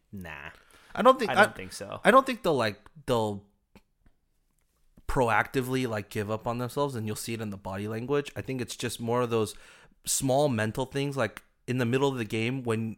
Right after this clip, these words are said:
Speaker 2: you're not even really, like, thinking of your own thoughts. Like, you're not in control. Your mind just kind of is in that autopilot mode as you're in such a,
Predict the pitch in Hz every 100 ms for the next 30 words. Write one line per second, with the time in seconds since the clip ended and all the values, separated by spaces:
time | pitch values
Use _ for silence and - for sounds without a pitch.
0 | _ 120 123 127 127 120 113 113 113 _
1 | _ - - _ - 104 104 - - -
2 | 123 131 135 131 107 110 113 107 - 107
3 | 113 127 127 143 139 - 120 117 - 107
4 | 117 139 - - - - 120 117 113 117
5 | 131 113 110 101 110 110 117 110 107 104
6 | 110 117 123 123 127 127 - 107 110 110
7 | 110 110 107 113 110 104